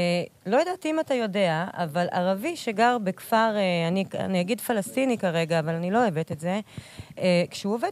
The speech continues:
בתוך הכפר הוא מרוויח חמישים שקלים ליום, כשהוא עובד בחוץ הוא מרוויח בין מאתיים חמישים או שלוש מאות שקלים. זאת אומרת שהשמאל הזה שמקדם את ה-B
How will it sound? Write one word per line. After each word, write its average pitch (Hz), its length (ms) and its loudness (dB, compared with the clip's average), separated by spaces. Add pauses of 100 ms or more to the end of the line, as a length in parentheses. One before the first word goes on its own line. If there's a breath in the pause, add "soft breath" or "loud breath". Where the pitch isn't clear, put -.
בתוך 294 340 0
הכפר 254 300 0
הוא 277 140 2
מרוויח 208 320 2
חמישים 196 420 -2
שקלים 175 360 -2
ליום, 139 380 -2 (400 loud breath)
כשהוא 190 240 -2
עובד 233 280 2 (400 loud breath)
בחוץ 220 720 0
הוא 220 120 0
מרוויח 214 460 2
בין 277 200 6
מאתיים 269 360 2
חמישים 240 480 -2
או 214 140 -4
שלוש 208 360 -6
מאות 214 160 0
שקלים. 190 340 -2 (320 loud breath)
זאת - 140 -4
אומרת 320 320 2
שהשמאל 240 680 2
הזה 190 220 2
שמקדם 208 760 2
את - 140 -2
ה-B 202 160 -2